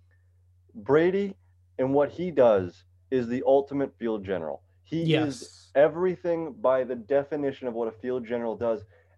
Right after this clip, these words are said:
Speaker 1: And what I mean by that is he does what it takes to win a game. If he needs to throw for four hundred yards and five touchdowns, he'll do that.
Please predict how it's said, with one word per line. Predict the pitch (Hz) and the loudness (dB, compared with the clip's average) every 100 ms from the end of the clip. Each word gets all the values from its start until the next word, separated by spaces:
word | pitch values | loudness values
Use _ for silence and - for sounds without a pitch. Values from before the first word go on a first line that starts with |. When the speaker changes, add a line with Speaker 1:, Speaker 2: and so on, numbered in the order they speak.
| _ | _
Speaker 1:
And | 127 131 131 | 0 0 -2
what | 123 | 0
I | 131 | 0
mean | 139 156 208 240 233 | 0 -4 -2 -2 2
by | 131 107 | 4 4
that | 95 87 82 - _ _ _ _ _ _ _ _ | 0 -4 -4 -8 _ _ _ _ _ _ _ _
is | 143 147 143 | -4 -2 -4
he | - - 185 | -10 -8 -8
does | 185 185 175 139 | 0 4 4 2
what | 131 147 147 | -2 -2 -2
it | 147 147 | -4 -6
takes | 131 131 - | -4 -4 -8
to | - 135 | -12 -10
win | 127 123 123 120 117 | -6 -4 -4 -4 -6
a | 110 110 | -6 -6
game. | 104 104 92 73 - | -4 -4 -4 -6 -12
If | 95 | -10
he | 117 117 | -6 -4
needs | 127 165 - | -4 -6 -6
to | 185 | -6
throw | 180 185 | -2 -4
for | - 143 | -4 -12
four | - 165 165 | -4 0 2
hundred | 170 170 139 | 0 -2 0
yards | 147 170 175 156 _ _ _ _ | 4 4 2 -4 _ _ _ _
and | 131 131 | -4 -2
five | 165 160 165 | -2 -2 -4
touchdowns, | - 160 170 180 175 170 160 _ _ | 0 0 2 0 2 0 -4 _ _
he'll | 160 175 | -2 -2
do | 147 196 | 0 -2
that. | 147 95 - | 2 0 -2